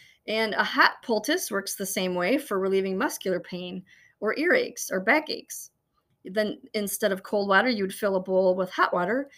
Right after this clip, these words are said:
and add the oil of your choice, wring out the cloth, make sure it's not too hot when touching the skin. And then w-,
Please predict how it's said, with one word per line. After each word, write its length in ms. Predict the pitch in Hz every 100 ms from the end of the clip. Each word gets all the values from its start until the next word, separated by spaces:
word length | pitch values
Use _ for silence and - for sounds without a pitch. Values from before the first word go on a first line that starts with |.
| _ _
and 120 | 202 -
add 320 | 185 180 175 - -
the 160 | -
oil 340 | 190 190 180 180
of 120 | 180
your 100 | 180
choice, 560 | - 185 196 247 - - -
wring 200 | 185 185
out 140 | 180
the 60 | 180
cloth, 560 | 175 175 185 226 269 -
make 180 | 180
sure 180 | - 190
it's 140 | 185 -
not 160 | 180
too 180 | - 190
hot 300 | 185 180 -
when 220 | 180 185
touching 340 | 185 190 190 180
the 60 |
skin. 420 | 175 - 180 185 190 - - - _ _ _ _
And 180 | - 196
then 460 | 185 185 180 190 190 _ _ _ _ _ _ _ _ -
w-, 180 | 98